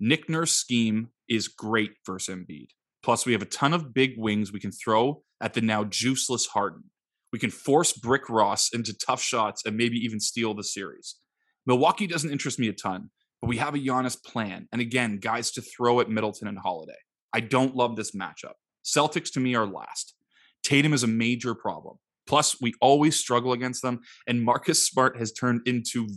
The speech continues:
the Raptor killer, taking that title away from Gerald Henderson and a runner-up candidate right now might be Mo Bamba." So I was actually in line with, uh, with you. I was thinking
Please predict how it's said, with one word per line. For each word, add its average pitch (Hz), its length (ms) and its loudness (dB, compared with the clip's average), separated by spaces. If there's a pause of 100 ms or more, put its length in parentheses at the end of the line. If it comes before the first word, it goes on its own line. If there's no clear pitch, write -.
the 156 500 4 (340)
Raptor 135 480 0
killer, 98 460 0 (300)
taking 165 400 0
that 156 200 -4
title 135 400 -4
away 120 520 0
from 107 260 -6
Gerald 131 440 0
Henderson 131 640 -6 (880)
and 120 140 2
a 110 40 0
runner-up 127 500 4
candidate 110 460 -2
right 104 180 -2
now 104 140 -6
might 107 240 -6
be 107 160 -6
Mo 101 180 -6
Bamba." 98 420 -10 (360)
So 156 500 4 (120)
I 190 260 2
was 269 220 -4
actually 151 480 -4
in 127 140 -2
line 117 360 2
with, 104 260 -6 (320)
uh, 98 360 -2
with 110 200 -2
you. 101 360 -6 (360)
I 147 180 6
was 165 240 0
thinking 135 440 -6